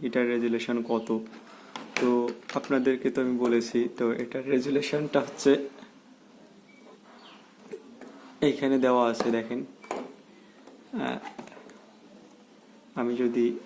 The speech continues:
এই বিলে ধরি, দেখেন এখানে আমার রেজুলেশন হচ্ছে এইটা, তেরোশো ছেষট্টি into সাতশো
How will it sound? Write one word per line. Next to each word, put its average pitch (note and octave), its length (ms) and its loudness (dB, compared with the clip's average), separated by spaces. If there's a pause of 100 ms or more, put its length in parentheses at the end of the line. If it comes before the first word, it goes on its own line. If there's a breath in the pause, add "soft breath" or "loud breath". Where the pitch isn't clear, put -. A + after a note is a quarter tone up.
(140)
এই B2+ 120 6
বিলে A#2+ 220 4
ধরি, A#2+ 360 2 (800 loud breath)
দেখেন B2 340 2 (400)
এখানে B2+ 420 0 (140)
আমার B2 280 2
রেজুলেশন B2+ 520 2
হচ্ছে C3+ 320 -2 (760)
এইটা, B2+ 320 4 (800)
তেরোশো C#3 400 4
ছেষট্টি C3+ 480 0 (140)
into C#3+ 320 0 (800)
সাতশো D3+ 680 -2